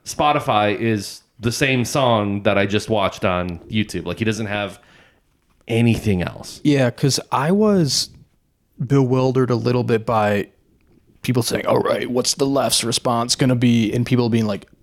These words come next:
Speaker 2: people hating on it, and then people gassing it up 'cause I'm like, "This is just a dude playing a f-, like, a song, right?"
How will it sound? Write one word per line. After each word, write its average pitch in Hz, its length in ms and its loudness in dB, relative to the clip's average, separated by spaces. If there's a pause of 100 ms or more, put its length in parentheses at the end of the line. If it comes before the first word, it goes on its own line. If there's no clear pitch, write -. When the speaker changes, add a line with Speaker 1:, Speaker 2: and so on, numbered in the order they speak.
Speaker 2:
people 147 220 0
hating 160 380 2
on 151 180 0
it, 147 140 0
and 139 80 -2
then 123 120 0
people 120 380 0
gassing 117 480 0
it 107 80 0
up 107 180 0
'cause 120 120 -4
I'm 107 60 -4
like, 104 100 -6
"This 110 140 -6
is 120 60 -4
just - 180 -8
a 123 40 -4
dude 113 600 0 (520)
playing 110 680 -2 (280)
a 110 60 0
f-, - 280 -10
like, 98 180 -10
a 87 60 -6
song, 78 680 -4 (100)
right?" 101 300 -2